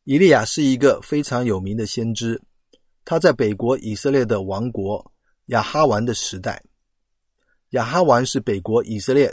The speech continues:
最坏最邪恶的王。亚哈王的太太叫耶喜别，是拜巴力的。在以色列最邪恶的世代，以利亚祷告三年不下雨，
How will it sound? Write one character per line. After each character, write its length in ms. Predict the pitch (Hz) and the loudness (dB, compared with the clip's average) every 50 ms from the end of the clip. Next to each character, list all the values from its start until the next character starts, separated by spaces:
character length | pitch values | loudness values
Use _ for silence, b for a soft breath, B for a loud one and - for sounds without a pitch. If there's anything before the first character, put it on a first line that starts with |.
| 104 - | -4 -6
最 180 | - 151 135 | -2 -2 -2
坏 300 | 117 - - 139 117 104 | 0 0 0 0 0 0
最 180 | 101 - 139 123 | -2 -2 -2 -2
邪 180 | 107 - - 101 | -2 -4 -4 -2
恶 140 | 113 113 | -2 -2
的 100 | 104 92 95 | -2 -4 -8
王。 220 | - - - - 113 - _ _ _ _ _ _ _ _ _ _ _ _ _ _ _ _ | -12 -14 -14 -16 -16 -18 _ _ _ _ _ _ _ _ _ _ _ _ _ _ _ _
亚 140 | - 131 135 | -2 -2 0
哈 160 | 139 185 190 | 2 4 6
王 160 | 165 127 123 | 6 6 6
的 100 | 147 135 | 4 2
太 220 | 113 - 151 135 | 2 2 0 0
太 240 | 117 - 135 135 110 | 0 0 -2 -2 -2
叫 240 | 101 - 135 113 104 | 0 0 0 0 0
耶 180 | 107 117 120 120 | 0 -2 -2 -4
喜 200 | - - 175 - | -4 -6 -10 -12
别， 280 | - 85 78 82 82 - _ _ _ _ _ _ _ _ | -12 -12 -12 -14 -14 -18 _ _ _ _ _ _ _ _
是 200 | - - - 143 | -10 -6 -4 0
拜 220 | 117 - 135 110 | 2 4 4 4
巴 260 | 101 - 117 120 117 117 | 2 2 2 2 4 2
力 180 | 123 113 95 80 | 0 -2 -4 -6
的。 120 | 73 71 - - _ _ _ _ _ _ _ _ _ _ _ _ _ _ _ _ _ _ _ _ _ _ _ _ _ _ _ | -10 -14 -14 -18 _ _ _ _ _ _ _ _ _ _ _ _ _ _ _ _ _ _ _ _ _ _ _ _ _ _ _
在 180 | - 170 165 | 0 2 2
以 100 | 151 131 | 2 2
色 180 | 117 - 156 156 | 0 2 2 4
列 180 | 151 160 143 101 | 4 4 4 2
最 260 | 117 - - 160 139 | 0 -2 0 0 2
邪 260 | 117 - - - 107 | 0 0 -2 0 0
恶 180 | 117 117 139 131 | 2 2 2 0
的 120 | 110 110 | 0 -2
世 200 | 104 - - 127 | -4 -4 -4 -2
代， 280 | 107 104 120 107 - - _ _ _ _ _ _ _ _ _ _ _ _ _ _ _ _ _ _ | -2 0 -2 -2 -4 -8 _ _ _ _ _ _ _ _ _ _ _ _ _ _ _ _ _ _
以 140 | - 120 123 | -6 -2 0
利 100 | 143 165 | 2 2
亚 180 | 143 117 101 107 | 2 2 2 0
祷 280 | - - 107 98 120 | 0 0 0 0 2
告 260 | - - 147 131 104 - | 4 4 4 4 4 0
三 320 | - - - - 135 135 139 | -6 -10 -6 -4 -2 -2 -2
年 180 | 117 101 95 | -2 -4 -4
不 140 | 98 - 110 | -6 -8 -8
下 260 | - - - 87 82 | -6 -6 -4 -6 -6
雨， 100 | - - | -8 -12